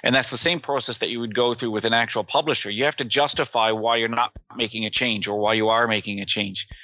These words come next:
So they go through that whole exact same process that they would if they were going through, uh, one of the mainstream publishing houses.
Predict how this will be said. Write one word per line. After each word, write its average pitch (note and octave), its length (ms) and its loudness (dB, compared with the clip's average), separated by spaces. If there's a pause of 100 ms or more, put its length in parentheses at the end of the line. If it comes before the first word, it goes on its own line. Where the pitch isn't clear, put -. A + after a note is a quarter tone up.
(300)
So - 160 0
they D3+ 100 2
go D3 300 0
through D3 180 -6
that A#2+ 180 2
whole F3 460 -4 (320)
exact C#3 380 -2
same D#3 200 0
process C#3+ 420 -2
that B2+ 160 0
they A#2+ 120 2
would A#2 240 2
if A2+ 120 2
they A#2 100 2
were A2 140 0
going A2+ 260 2
through, A2+ 400 2 (320)
uh, A#2 160 6
one A2+ 180 4
of A2 40 2
the A2+ 60 2
mainstream A2 760 0
publishing B2 500 2
houses. G2+ 600 0